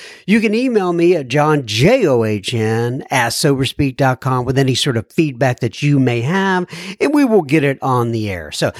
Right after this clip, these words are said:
this is gonna be a little bit of a shorter episode, but enjoy Ricky. Uh, attend that workshop if you can. Uh, I know it's gonna be out of sight. Enjoy Ricky.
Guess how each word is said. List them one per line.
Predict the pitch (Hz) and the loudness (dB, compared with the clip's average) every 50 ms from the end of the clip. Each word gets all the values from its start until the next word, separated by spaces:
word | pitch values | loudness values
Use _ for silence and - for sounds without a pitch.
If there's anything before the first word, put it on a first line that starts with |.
| - - - | -12 -6 -2
this | 165 151 | -2 0
is | - | 0
gonna | - 196 175 | 2 0 0
be | 165 165 160 | 2 2 2
a | 156 | 2
little | 151 151 175 175 | 2 2 2 2
bit | 165 160 151 | 2 0 0
of | 156 139 | 0 -2
a | 135 | -2
shorter | - - - 190 180 160 165 160 | -2 -2 0 0 0 2 2 2
episode, | 160 160 151 - - - 190 190 208 220 208 - - - - - | 2 2 0 -2 0 0 0 2 0 0 -4 -8 -16 -20 -8 -4
but | - 156 151 | 0 2 2
enjoy | 147 135 123 110 117 165 190 208 214 | 2 2 0 2 2 4 4 4 2
Ricky. | 214 190 175 202 202 - - 247 254 262 240 - 170 127 | 2 2 2 0 0 0 -2 -2 -2 -2 -4 -6 -12 -12
Uh, | - - 127 123 120 - | -6 -4 -2 -2 -2 -4
attend | - - - 208 208 202 208 | -2 0 2 2 2 2 2
that | 202 196 185 | 0 0 0
workshop | 180 196 196 - - - 208 196 190 - | 0 0 0 0 -2 -2 0 -2 -2 -4
if | 190 165 - | -6 -8 -6
you | 180 175 156 | -6 -8 -6
can. | - - 202 208 208 208 214 226 233 220 - - - - - | -4 0 2 2 4 2 2 0 -2 -4 -8 -14 -20 -16 -10
Uh, | - | -6
I | 127 123 123 131 135 | -4 -2 -2 0 0
know | 143 160 170 165 | 2 2 4 2
it's | 165 156 - | 2 0 0
gonna | - 170 156 151 | 0 0 0 0
be | 135 143 147 139 139 - - | 0 0 0 0 -2 -2 -2
out | 151 156 156 156 165 - _ - | 0 0 0 0 -2 -4 _ -10
of | - 139 135 127 117 120 | -8 -6 -4 -4 -4 -6
sight. | - - - 131 98 82 82 82 - _ _ _ - | -6 -6 -4 -4 -4 -4 -6 -12 -18 _ _ _ -8
Enjoy | 139 123 104 117 143 160 | -8 -6 -4 -2 -2 -2
Ricky. | 160 156 214 254 240 - 190 190 | -2 -2 -4 -6 -4 -6 -10 -10